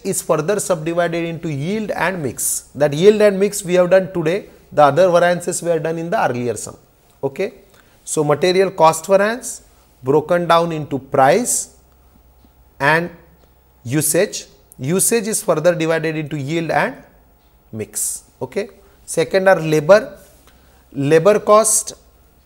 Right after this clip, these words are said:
is divided into three variances. Do you remember what are they?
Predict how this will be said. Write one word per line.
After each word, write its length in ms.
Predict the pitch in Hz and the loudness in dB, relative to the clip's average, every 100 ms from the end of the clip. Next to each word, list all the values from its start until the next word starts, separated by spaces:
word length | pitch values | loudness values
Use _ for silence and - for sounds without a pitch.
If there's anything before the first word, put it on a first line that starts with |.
| _ _ _ _ | _ _ _ _
is 160 | 160 147 | -6 -6
divided 540 | 131 151 170 180 196 | -4 4 4 4 0
into 320 | 185 165 170 160 - | -2 -8 -10 -14 -14
three 200 | - 214 | -6 -2
variances. 800 | 214 202 208 202 - 247 - - _ _ _ 143 | 2 4 2 0 -4 -6 -8 -12 _ _ _ -6
Do 60 | |
you 100 | 160 | -4
remember 400 | 170 175 190 214 | -4 -4 -2 0
what 220 | 196 175 196 | 2 4 4
are 100 | 190 | 2
they? 200 | 214 | -2